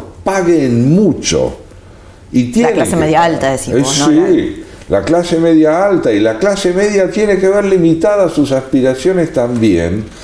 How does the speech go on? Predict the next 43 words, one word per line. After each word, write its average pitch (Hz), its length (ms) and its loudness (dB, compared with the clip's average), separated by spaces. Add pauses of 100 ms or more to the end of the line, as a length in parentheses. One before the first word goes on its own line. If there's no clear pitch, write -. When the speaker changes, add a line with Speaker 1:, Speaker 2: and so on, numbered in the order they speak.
(200)
Speaker 1:
porque 160 280 0
de 202 120 2
lo 262 180 0
contrario 95 880 0
no 165 140 0
hay 240 100 2
recomposición 120 1200 -2
del 82 180 0
modelo 78 480 0
político. 78 680 -2
Speaker 2:
Ujú. 135 60 -4
Es - 120 -2
decir, 160 240 -2
para 156 180 -4
vos 175 160 0
la, 160 300 -2
la 160 160 0
grieta 170 380 0
más 170 220 -4
importante 165 440 -4
está 160 160 -6
en 151 60 -2
el 143 140 -2
treinta 143 380 -2
por 143 140 -4
ciento 147 300 -4
de 143 60 -2
pobres 143 300 -4
que - 100 -8
tenemos. 123 460 -2
Speaker 1:
Sí, - 120 -10
sí, 117 420 0
sí. 120 140 0
Ahí 190 160 2
yo 226 200 0
creo 165 240 2
que 110 100 -4
el 95 100 -2
gobierno 104 500 0
tiene 110 420 -2 (320)
que 101 140 -4
ser - 480 -4 (120)
absolutamente 123 1500 -2